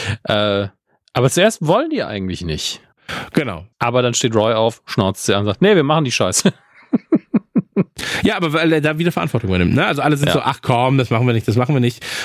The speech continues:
Speaker 2: Und Roy sagt dann so, "Haltet jetzt euer Maul, wir machen das." So,
Speaker 1: Ich bin übrigens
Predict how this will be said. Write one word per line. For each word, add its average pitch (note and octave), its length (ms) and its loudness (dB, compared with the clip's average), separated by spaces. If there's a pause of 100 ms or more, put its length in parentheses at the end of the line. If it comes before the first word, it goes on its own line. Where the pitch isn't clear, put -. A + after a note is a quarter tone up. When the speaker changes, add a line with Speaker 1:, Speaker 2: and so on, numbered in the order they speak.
(100)
Speaker 2:
Und A#2+ 220 2
Roy A#2 160 4
sagt A#2+ 160 0
dann A#2+ 120 2
so, A2 260 4 (360)
"Haltet B2+ 360 2
jetzt A2 160 2
euer G#2 160 2
Maul, G#2+ 440 2 (140)
wir F#2+ 120 0
machen F2 260 0
das." - 280 -6 (360)
So, F3+ 80 2
Speaker 1:
Ich - 60 -4
bin - 80 0
übrigens E3+ 120 4